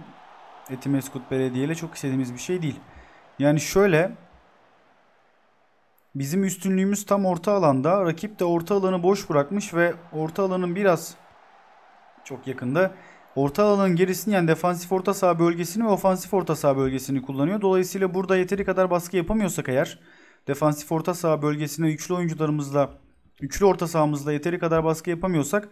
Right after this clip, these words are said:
sıkıntı yaşıyor olabiliriz. Şimdi yirmi beşinci dakikaya kadar geldik. Bir bakalım nasıl bir durum var.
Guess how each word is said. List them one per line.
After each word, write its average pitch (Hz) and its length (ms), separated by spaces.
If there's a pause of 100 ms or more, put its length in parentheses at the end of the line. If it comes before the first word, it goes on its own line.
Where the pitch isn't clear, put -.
(440)
sıkıntı 170 480
yaşıyor 175 340
olabiliriz. 185 680 (720)
Şimdi 151 260
yirmi 156 360
beşinci 165 280
dakikaya 180 260
kadar 175 240
geldik. 170 460
Bir 165 360
bakalım 165 360
nasıl 160 240
bir 127 100
durum 123 240
var. 196 260